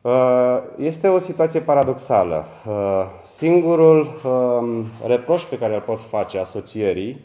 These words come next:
în ceea ce privește nerespectarea termenelor este pe zona de trotuare și borduri. Spații verzi, mobilier stradal, rampe de acces pentru persoane cu dizabilități.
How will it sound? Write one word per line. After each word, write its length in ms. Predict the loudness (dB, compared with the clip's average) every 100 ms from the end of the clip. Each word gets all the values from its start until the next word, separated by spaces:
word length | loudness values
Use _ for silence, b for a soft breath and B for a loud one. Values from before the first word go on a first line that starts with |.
| -14
în 120 | -8
ceea 140 | -6 -6
ce 100 | -6
privește 340 | -8 -8 -8
nerespectarea 600 | -8 -8 -10 -8 -4 -4
termenelor 480 | -6 -8 -6 -6 -8
este 160 | -8
pe 140 | -8 -6
zona 340 | -4 -2 -2
de 380 | 0 2 4 2 B B B -6
trotuare 720 | -2 0 2 2 2 -4 -6 -18 _ _ _
și 180 | -14 -4
borduri. 420 | -2 -2 -4 -8 -10 _ _ _
Spații 460 | _ 0 0 -2 -4
verzi, 460 | 0 0 -4 -10
mobilier 400 | -10 -8 -6 -6
stradal, 720 | -6 -6 -4 0 0 0 -4 -4
rampe 280 | -4 -4
de 100 | -4
acces 340 | -4 -4 -8 -8
pentru 260 | -8 -12
persoane 400 | -8 -10 -8 -8
cu 120 | -8 -10
dizabilități. 800 | -6 -6 -6 -8 -6 -6 -8